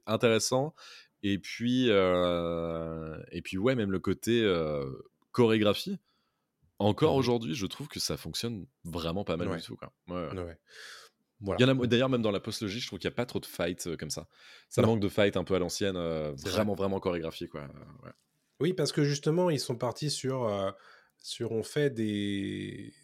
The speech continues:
Speaker 2: des, des combats un petit peu sur la trilogie originale, où ils
Speaker 1: Bah
Speaker 2: sont
Speaker 1: oui.
Speaker 2: plus lents,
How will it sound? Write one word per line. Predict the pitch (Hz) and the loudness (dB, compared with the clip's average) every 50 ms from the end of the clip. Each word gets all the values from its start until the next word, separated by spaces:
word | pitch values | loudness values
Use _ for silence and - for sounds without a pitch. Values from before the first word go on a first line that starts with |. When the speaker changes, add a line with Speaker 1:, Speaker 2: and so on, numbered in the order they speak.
| - - | -18 -16
Speaker 2:
des, | 123 113 101 101 104 104 107 104 | -14 -14 -10 -6 -4 -4 -4 -4
des | 95 107 107 - | -4 -6 -6 -6
combats | - 120 120 127 139 139 - - | -6 -6 -2 0 0 0 0 -2
un | 127 123 | -4 -4
petit | 123 - - 120 | -4 -4 -8 -6
peu | - 139 147 147 143 139 - _ _ _ _ - | -2 0 0 0 0 -2 -6 _ _ _ _ -12
sur | - - - 117 113 | -10 -6 -4 -2 -2
la | 110 101 | -2 -2
trilogie | - - 127 117 117 110 104 110 110 | -2 -2 0 0 0 2 2 2 0
originale, | 101 101 101 101 107 110 104 101 - - | 0 0 0 -2 -2 -2 -4 -4 -8 -10
où | - 110 | -10 -8
ils | 107 107 | -2 0
Speaker 1:
Bah | 85 | 2
Speaker 2:
sont | 90 | 2
Speaker 1:
oui. | 101 104 | 2 0
Speaker 2:
plus | 101 - - 113 110 | -2 -4 -6 -4 -2
lents, | 113 113 117 120 127 131 131 123 | -2 0 0 0 0 0 -4 -6